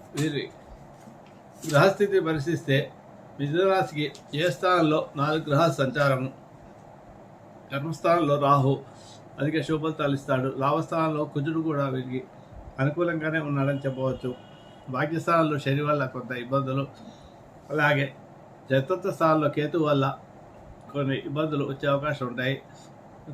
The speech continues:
తల్లికి అనా-, ఆరోగ్య విషయంలో కొంత ఆందోళన చెందాల్సిన పరిస్థితి ఉంటుంది. మనస్సు స్థిమితంగా ఉండదు. అనారోగ్యం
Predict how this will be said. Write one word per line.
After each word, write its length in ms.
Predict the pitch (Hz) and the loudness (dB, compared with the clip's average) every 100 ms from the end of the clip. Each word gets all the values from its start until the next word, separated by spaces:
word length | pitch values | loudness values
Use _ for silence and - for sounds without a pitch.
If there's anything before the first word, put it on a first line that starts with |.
| 143 | 0
తల్లికి 360 | 147 175 165 - | 2 2 0 -4
అనా-, 280 | 135 156 160 156 | -2 -2 -2 0
ఆరోగ్య 240 | 156 156 | 0 0
విషయంలో 320 | 160 143 143 135 | -4 -4 -4 -2
కొంత 200 | 139 135 | -2 0
ఆందోళన 440 | 143 147 151 143 139 | 0 0 0 -2 -2
చెందాల్సిన 420 | 135 135 139 147 | -2 -2 -4 -6
పరిస్థితి 380 | 131 139 135 143 | -4 -4 -4 -4
ఉంటుంది. 340 | 131 123 123 127 | -4 -4 -8 -6
మనస్సు 380 | 127 156 160 | -6 -6 -4
స్థిమితంగా 480 | 139 135 135 156 156 135 | -2 -2 -2 -2 -2 -2
ఉండదు. 260 | 131 135 139 - - - - - - - - - - - - - 120 | 0 0 -2 -6 -20 -20 -20 -20 -20 -20 -20 -20 -20 -20 -20 -12 -6
అనారోగ్యం 540 | 143 180 180 170 165 | -2 2 2 2 0